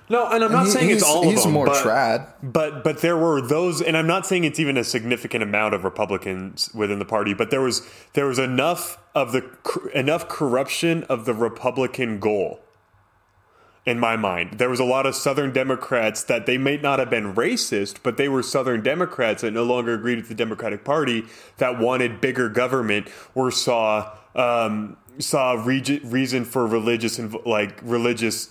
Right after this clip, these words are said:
Speaker 1: le-, uh, legislation and stuff like that, or moral legislation.
Speaker 2: You know,
Speaker 1: Um,
Speaker 2: I think you're half right. Here's, here, after you said that, I just thought of a new point. Here's another thing.
Speaker 1: Yeah.
Speaker 2: We've been, the right wing, the true right wing, has
Speaker 1: Yeah.
Speaker 2: been extremely sleepy. Um,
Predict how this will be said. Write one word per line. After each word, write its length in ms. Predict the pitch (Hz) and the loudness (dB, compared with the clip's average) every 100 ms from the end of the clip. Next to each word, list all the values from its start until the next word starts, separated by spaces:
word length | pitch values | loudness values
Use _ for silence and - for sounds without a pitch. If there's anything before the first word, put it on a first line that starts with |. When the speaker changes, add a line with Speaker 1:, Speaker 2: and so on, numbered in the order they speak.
| _ | _
Speaker 1:
le-, 360 | 120 120 156 160 | -4 -2 -2 0
uh, 220 | 113 107 | 2 2
legislation 760 | 110 110 107 - 151 175 - 117 | 2 0 -2 0 0 0 -2 -4
and 100 | 107 | -2
stuff 240 | 120 107 | -2 0
like 200 | 113 104 | -2 0
that, 320 | 120 107 104 120 | 0 0 0 0
or 160 | 117 | 0
moral 580 | 113 120 123 120 113 98 | 2 2 4 4 2 2
legislation. 840 | 113 107 104 - 131 139 - 98 98 - - | 0 0 -4 0 -2 -2 -4 -8 -10 -20 -12
Speaker 2:
You 120 | 127 | -4
know, 140 | 123 104 | 2 2
Speaker 1:
Um, 60 | |
Speaker 2:
I 60 | 117 | 2
think 260 | 127 160 147 | 0 -2 0
you're 100 | 120 | 2
half 220 | 110 - | 0 2
right. 240 | 110 101 - - _ | 0 0 -8 -20 _
Here's, 280 | 120 139 135 - | -2 -2 -2 -4
here, 240 | 127 113 - | -2 -4 0
after 260 | 113 117 | -2 -2
you 160 | 127 113 | -4 -2
said 240 | - 113 | 0 0
that, 220 | 101 98 107 | 0 -2 -4
I 60 | |
just 180 | 101 101 | -4 -2
thought 180 | 104 101 | 0 -2
of 80 | - | -4
a 60 | |
new 180 | 101 107 | -4 -4
point. 300 | 104 95 98 - - - - _ | -4 -8 -8 -14 -20 -20 -20 _
Here's 240 | 147 160 | 0 2
another 340 | 120 107 151 | 2 2 2
thing. 260 | 123 92 85 - 98 | 0 -4 -6 -12 -6
Speaker 1:
Yeah. 240 | 123 98 - - | -2 -2 -4 -10
Speaker 2:
We've 380 | 117 147 120 - | -2 0 -2 -4
been, 480 | 120 110 107 101 - | -2 0 -2 -6 -10
the 120 | - 107 | -8 -2
right 280 | 110 151 | 0 0
wing, 260 | 104 131 113 | -2 -2 -2
the 60 | 98 | -4
true 300 | - 165 156 | 0 0 2
right 420 | 110 113 120 - | 2 2 2 0
wing, 280 | 117 127 160 | -4 -4 -6
has 280 | 156 127 | -6 0
Speaker 1:
Yeah. 80 | 110 | 2
Speaker 2:
been 100 | 120 | 2
extremely 540 | 110 - - 123 127 107 | -2 -6 -6 -4 -2 0
sleepy. 640 | - - 110 110 95 92 | 0 0 -4 -4 -8 -8
Um, 320 | - 107 101 | -6 -6 -4